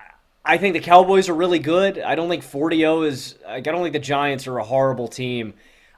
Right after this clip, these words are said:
I do think the Cowboys are really good, and I told my roommates, too, when we were watching this game, if this was any team other than the Dallas Cowboys, with this talent, with these players,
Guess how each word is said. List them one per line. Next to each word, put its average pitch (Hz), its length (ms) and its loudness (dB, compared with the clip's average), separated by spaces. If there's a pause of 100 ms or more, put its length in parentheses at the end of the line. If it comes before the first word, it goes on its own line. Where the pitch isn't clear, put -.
I 175 120 8
do 220 100 2
think 226 140 4
the 175 60 -14
Cowboys 208 400 4
are 196 40 -2
really 190 240 0
good, 185 260 0
and 160 80 -2
I 135 80 2
told 160 320 -4
my 165 80 0
roommates, 156 460 -2
too, 160 160 -6
when 156 80 -6
we 151 80 -2
were 135 80 -4
watching 143 320 0
this 135 160 -8
game, 143 340 -4 (560)
if 165 140 4
this 247 180 4
was 175 240 0
any 220 260 4
team 196 380 0
other 165 240 2
than 160 140 -4
the 156 80 -2
Dallas 143 380 4
Cowboys, 110 680 -2
with 117 180 -10
this 190 220 0
talent, 180 560 0 (180)
with 131 180 -10
these 180 280 -2
players, 170 720 0